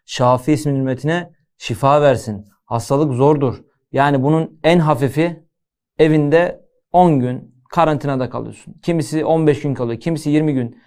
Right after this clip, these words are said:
Yani zor bir şey. Evinde hiçbir yere çıkamıyorsun, odadan çıkamıyorsun, çoluğuna çocuğuna dokunamıyorsun. Ya sıkıntılı bir şey. Korona hastalığı öyle hani tamam ayakta atlatanlar oluyor ama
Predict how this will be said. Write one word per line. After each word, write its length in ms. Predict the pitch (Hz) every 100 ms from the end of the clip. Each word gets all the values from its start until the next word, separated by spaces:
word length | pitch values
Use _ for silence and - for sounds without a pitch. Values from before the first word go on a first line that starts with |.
| _ _
Yani 460 | - 156 170 135 - _
zor 320 | 139 160 202 147
bir 40 |
şey. 300 | - 113 98 - _ _ _ _ _ -
Evinde 560 | 180 190 190 190 190 -
hiçbir 240 | - 185
yere 140 | 196 185
çıkamıyorsun, 540 | - 185 185 170 180
odadan 380 | 147 151 175 185
çıkamıyorsun, 840 | - 185 185 185 185 185 180 - _ _ _ _
çoluğuna 380 | - 147 170 180
çocuğuna 380 | 175 165 180 175
dokunamıyorsun. 920 | 175 185 185 185 180 180 180 - - _ _ _ _ _ _ -
Ya 120 | 104
sıkıntılı 500 | - 143 139 170 247
bir 40 |
şey. 380 | - 156 101 - _
Korona 340 | 127 131 147
hastalığı 400 | 151 139 160 160
öyle 180 | 160 165
hani 200 | 165 170
tamam 360 | 156 170 143 - _ -
ayakta 360 | 135 147 147
atlatanlar 460 | 156 156 160 165 160
oluyor 240 | 170 175
ama 460 | 175 233 147 98